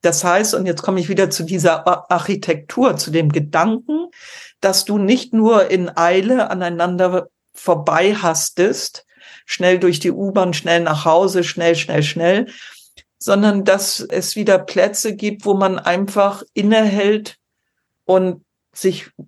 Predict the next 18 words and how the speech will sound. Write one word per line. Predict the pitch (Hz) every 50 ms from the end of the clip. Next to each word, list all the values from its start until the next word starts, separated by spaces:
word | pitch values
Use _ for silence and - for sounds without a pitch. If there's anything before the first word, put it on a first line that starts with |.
| _ _ _ _ _ _ _
ja, | - 170 170 165 160 151 196 233 277 302 220
wie | 208 214 233
im | 196 190 214
Süden | 208 202 202 233 285 302 277
jetzt | 240 196 190 - -
zum | - 165 185 175
Beispiel | 156 170 175 - - - 165 180 180
so | 160 151 170 185
ein, | 185 175 165
so | 156 151 170 185
ein | 190 180 180 175 160
Dorfplatz | 165 170 170 196 240 - - - 220 190 180 - -
oder | 147 - 160 160 147 143
so, | 147 - 143 135 135 123 - 151 156 175 165 151 -
wo | 214 180 185
du | 185 202 190 -
einfach | - - 190 208 220 214 220 196 202 202 - - _ _ _ _ _ _ _ _ _ _ _ _ _ _ _ _ _ -
redest. | 202 196 208 240 269 294 339 311 254 165 123 - - - - - 151